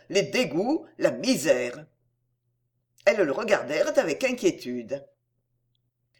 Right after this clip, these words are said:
Je ne veux pas vous attrister, et je vois que je vous attriste cependant. Ce n'est pas assez de mon chagrin, il faut encore que j'ai le vôtre. Demain, tout le monde sera à la joie. » Nous,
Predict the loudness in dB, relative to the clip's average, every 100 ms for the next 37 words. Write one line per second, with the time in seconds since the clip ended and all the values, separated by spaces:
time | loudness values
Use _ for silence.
0 | _ 0 2 4 2 2 4 4 2 2
1 | -2 0 2 4 2 -4 2 2 2 2
2 | 4 4 2 -2 0 0 0 0 0 2
3 | 0 -2 0 0 0 0 0 -4 -16 _
4 | _ _ _ 0 2 2 4 4 2 -2
5 | -2 -2 -2 -2 -2 0 0 0 -6 _
6 | -8 -6 -2 0 0 6 6 6 2 0
7 | 0 0 2 2 0 -2 -10 -16 _ _
8 | _ _ _ -2 0 4 2 2 -8 _
9 | 2 2 2 2 2 -2 0 2 4 4
10 | 4 0 -2 0 0 -2 -14 _ _ _
11 | -2 0 0 -2